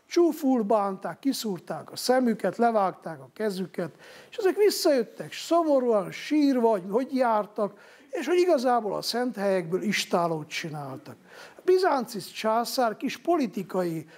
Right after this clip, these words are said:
háttérrel összeszedett egy egész csapat ilyen szenvedő, megcsonkított zarándokot, és elküldte, Euró-, Franciaországban volt egy nagy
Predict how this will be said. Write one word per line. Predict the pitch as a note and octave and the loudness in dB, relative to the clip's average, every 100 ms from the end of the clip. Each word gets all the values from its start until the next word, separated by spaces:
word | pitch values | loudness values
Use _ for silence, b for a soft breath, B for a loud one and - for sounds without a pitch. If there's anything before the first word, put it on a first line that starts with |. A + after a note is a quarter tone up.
| B | B
háttérrel | - G3+ G#3+ A3+ - G3+ F#3 A3+ | -2 0 2 -2 0 0 0 -2
összeszedett | D#4 - C#4 A#3+ F#3+ F#3+ | -4 -4 -2 2 2 0
egy | F3+ G#3+ | -2 0
egész | B3 G#3 F3 - - | 2 2 0 -2 0
csapat | B3 A#3 F3+ F3 | 0 0 -2 -4
ilyen | F#3 F3 D3 B B B B | -2 -2 -2 B B B B
szenvedő, | - - B3 B3 A3+ G3 F#3 F3 E3+ E3 E3 D3+ C#3 C3+ D3 | -4 2 4 4 4 2 2 0 0 -2 -4 -6 -8 -10 -4
megcsonkított | A3+ G#3+ - A3+ G3 G3+ F3 C#3+ | -4 -2 0 0 -2 -6 -8 -6
zarándokot, | C#3+ A#3 A#3+ A#3+ B3 C4 D4 D4 B B B - | -2 0 2 0 -2 -2 -4 -6 B B B -8
és | C4 | -4
elküldte, | G#4 F#4+ F4 F4+ B3 A#3+ A#3+ B3+ C4 D4 - | 0 2 2 4 2 2 2 2 2 0 0
Euró-, | A#3+ C#4 C4 B3+ A#3 | 0 0 0 0 -2
Franciaországban | - C#4 C#4 A3+ G3+ G3 F#3+ F3 F3+ | 0 -2 0 0 0 0 -2 -2 0
volt | A#3+ B3+ B3 | 2 2 2
egy | F#3+ | 0
nagy | G3+ A#3 G#3+ | 2 2 0